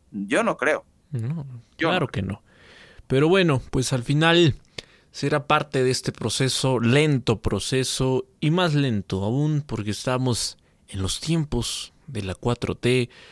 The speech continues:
Speaker 2: con una malentendida austeridad. Y, eh, lo escuchamos, lo escuchamos con el presidente. Van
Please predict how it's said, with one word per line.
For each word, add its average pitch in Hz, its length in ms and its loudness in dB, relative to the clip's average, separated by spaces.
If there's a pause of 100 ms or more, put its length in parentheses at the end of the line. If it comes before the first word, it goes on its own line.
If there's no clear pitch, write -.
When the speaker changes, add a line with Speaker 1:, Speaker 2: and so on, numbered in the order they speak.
(280)
Speaker 2:
con 104 160 0
una 117 400 0 (340)
malentendida 104 840 0
austeridad. 107 800 0 (760)
Y, 131 440 2
eh, 131 120 0
lo 135 80 0
escuchamos, 240 880 -2
lo - 60 -12
escuchamos 147 520 -6
con 160 120 -2
el 156 120 -2
presidente. 151 680 -2
Van 151 600 0